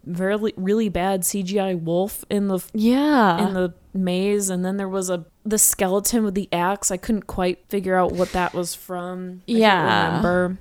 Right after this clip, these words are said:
Speaker 2: They looked maybe like Guillermo del Toro kind of ish.
Speaker 1: Maybe, yeah. I was
Speaker 2: Or, like, Red Riding Hood or something like
Speaker 1: I
Speaker 2: that.
Speaker 1: fir-, I actually thought Red Riding Hood
Speaker 2: Mm-hmm.
Speaker 1: with the C G I wolf, but I wasn't so sure about anything else.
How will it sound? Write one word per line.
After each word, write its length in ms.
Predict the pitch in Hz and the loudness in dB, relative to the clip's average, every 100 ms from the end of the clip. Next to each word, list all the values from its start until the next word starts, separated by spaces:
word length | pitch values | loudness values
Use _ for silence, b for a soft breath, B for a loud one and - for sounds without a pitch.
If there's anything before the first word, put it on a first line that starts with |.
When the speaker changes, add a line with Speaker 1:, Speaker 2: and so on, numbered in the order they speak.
| - | -10
Speaker 2:
They 220 | 226 247 277 | 0 2 4
looked 320 | 339 381 311 | 4 2 2
maybe 340 | 277 254 254 226 | 2 4 4 4
like 220 | 190 180 | 4 0
Guillermo 440 | 185 190 190 185 | -2 0 2 2
del 200 | 180 175 | 4 2
Toro 800 | - 190 175 165 160 151 156 - _ | 2 -2 2 2 2 0 -2 -6 _
kind 340 | - 170 165 160 | -12 -6 -2 0
of 220 | 147 151 | -2 -2
ish. 640 | 139 147 - - - - B B B | -4 -4 -4 -6 -6 -10 B B B
Speaker 1:
Maybe, 720 | 240 269 330 349 208 196 185 175 | -2 0 2 0 0 0 0 -2
yeah. 480 | 180 214 202 185 - | 0 2 2 0 0
I 120 | 190 | -4
was 120 | 196 | 2
Speaker 2:
Or, 140 | 196 | 2
like, 180 | 190 185 | 2 0
Red 260 | 185 185 175 | 0 -2 -2
Riding 380 | 165 170 165 175 | -4 -2 -2 -2
Hood 300 | 160 147 151 | -2 -2 -4
or 80 | |
something 340 | 170 160 151 208 | -6 -8 -8 -6
like 160 | - | -4
Speaker 1:
I 120 | 220 233 | 0 0
Speaker 2:
that. 180 | - | 0
Speaker 1:
fir-, 80 | - - | -2 0
I 160 | 311 | 2
actually 260 | 359 - 294 | 2 0 -4
thought 240 | 247 220 | -2 -2
Red 180 | 196 202 | 0 -2
Riding 360 | 185 185 180 180 | 0 0 0 -2
Hood 180 | 185 302 | 4 6
Speaker 2:
Mm-hmm. 100 | 233 | 8
Speaker 1:
with 200 | 175 220 | 6 2
the 120 | 180 | 0
C 240 | - 190 | -4 -4
G 140 | 170 170 | -2 -2
I 100 | 170 | -2
wolf, 400 | 165 165 165 - | -2 -2 -2 -4
but 100 | 180 | -2
I 80 | |
wasn't 340 | 202 277 285 233 | 2 2 2 0
so 140 | 208 | 0
sure 200 | 190 196 | -2 -4
about 220 | 190 170 | -2 -2
anything 360 | 180 185 - 175 | -2 -4 -6 -6
else. 320 | 175 175 - | -4 -2 -4